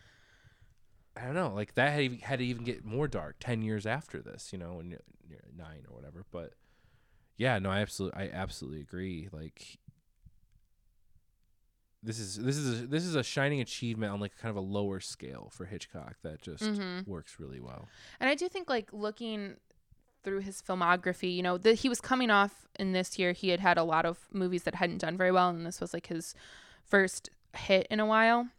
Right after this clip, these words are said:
Speaker 2: But I really think this also, like, kicks off an era where he was producing his best work, you know?
Speaker 1: Right.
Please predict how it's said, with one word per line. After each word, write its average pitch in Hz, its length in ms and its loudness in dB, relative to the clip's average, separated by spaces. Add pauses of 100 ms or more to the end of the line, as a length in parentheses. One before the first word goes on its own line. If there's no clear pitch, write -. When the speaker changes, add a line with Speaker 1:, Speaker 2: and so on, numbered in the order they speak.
(640)
Speaker 2:
But 226 140 8
I - 20 10
really 277 220 4
think 349 180 -4
this 359 200 -2
also, 233 280 4
like, 208 160 -2
kicks - 320 -10
off 190 460 4 (1040)
an 214 140 6
era 202 340 10
where 190 160 4
he 196 180 -2
was 190 140 2
producing 185 520 -2
his 196 180 -6
best - 360 -4
work, - 340 -6
you 196 140 0
know? 175 300 2
Speaker 1:
Right. 180 280 -6